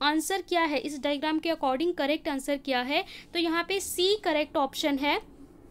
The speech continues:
alveol thin walled sac like structure for exchange of gas, C is the correct answer according to this diagram। तो इस तरीके से वो जरूरी नहीं है कि सीधा लेबलिंग में नाम ही पूछ ले, फंक्शन भी पूछ लेगा,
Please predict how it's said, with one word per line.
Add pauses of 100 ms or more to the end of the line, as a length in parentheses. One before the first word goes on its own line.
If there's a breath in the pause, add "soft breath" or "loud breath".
(640)
alveol (140)
thin
walled
sac
like
structure
for
exchange
of (220)
gas, (320 loud breath)
C
is
the (120)
correct
answer
according
to (280)
this
diagram। (280 loud breath)
तो
इस
तरीके
से
वो
जरूरी
नहीं
है
कि
सीधा
लेबलिंग
में
नाम
ही
पूछ
ले,
फंक्शन
भी
पूछ
लेगा,